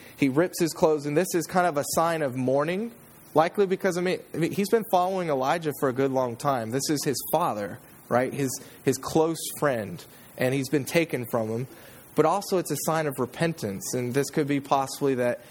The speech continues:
because he witnessed the fiery chariots and the glory of God taking Elijah to heaven, he's literally saying, "My eyes have seen glory," and he's repenting. He's humbling himself before God. And so he separates his clothes,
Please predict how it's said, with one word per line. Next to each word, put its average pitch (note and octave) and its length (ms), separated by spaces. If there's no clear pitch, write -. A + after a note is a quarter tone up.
because D3 320
he F#3 80
witnessed C3+ 680
the C3+ 80
fiery C#3+ 380
chariots C3 500
and B2 100
the A#2 60
glory C#3 480
of C3 140
God A#2 420
taking D3 380
Elijah B2 480
to A2 80
heaven, A#2+ 360
he's D3 220
literally D#3 320
saying, C3 320
"My C#3+ 200
eyes D3+ 360
have A#2 100
seen C#3 480
glory," A#2 640
and C3 120
he's A#2+ 120
repenting. C3 480
He's A#2+ 240
humbling C#3+ 480
himself A#2 500
before B2+ 320
God. A2 360
And A2 120
so D3 140
he C3 80
separates F#3+ 460
his D3 120
clothes, A#2+ 460